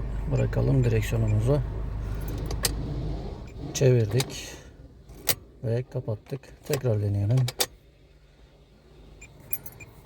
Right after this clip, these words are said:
El frenini çekiyoruz. Şimdi şuradan yine görünecek mi bakıyorum. Şurada debriyajımız var. Işığı yakayım.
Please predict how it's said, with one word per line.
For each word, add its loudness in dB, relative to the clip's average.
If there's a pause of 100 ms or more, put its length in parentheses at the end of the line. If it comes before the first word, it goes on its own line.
(600)
El 0
frenini -2
çekiyoruz. -4 (1400)
Şimdi 6 (100)
şuradan 0
yine 4
görünecek 2
mi 2
bakıyorum. 0 (680)
Şurada 6 (1120)
debriyajımız 6
var. 4 (520)
Işığı -4
yakayım. 2